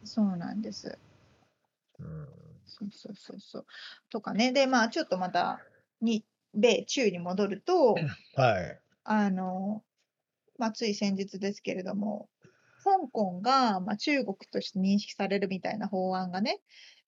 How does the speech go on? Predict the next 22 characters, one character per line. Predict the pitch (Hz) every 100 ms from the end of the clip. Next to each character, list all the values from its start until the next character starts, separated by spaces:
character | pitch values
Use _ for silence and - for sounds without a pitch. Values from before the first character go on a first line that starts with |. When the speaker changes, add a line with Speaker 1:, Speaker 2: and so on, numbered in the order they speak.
| -
Speaker 2:
う | 127
ん。 | 123 107
Speaker 1:
通 | 190
っ | -
た | -
と | -
思 | - 190 202 226
う |
ん | 190
で | -
す | 208
け | -
ど、 | - 226
そ-、 | - 294 294 -
そ | -
の | 302 339
法 | 349 320
案 | 311 294
を | 294 285 - _ - 220
用 | 247 254 254 330
い | 240
て、 | - - 226 214 190